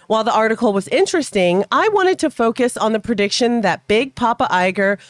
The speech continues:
would once again take the reins over at Disney as C E O. With his retirement imminent, what do you think the likelihood is that it actually happens, and would you want it to happen?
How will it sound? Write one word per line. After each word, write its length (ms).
would 160
once 340
again 360
take 240
the 100
reins 400
over 340
at 180
Disney 400
as 200
C 380
E 60
O. 340
With 120
his 160
retirement 720
imminent, 580
what 320
do 60
you 140
think 240
the 120
likelihood 580
is 360
that 160
it 120
actually 480
happens, 480
and 260
would 200
you 140
want 540
it 140
to 120
happen? 600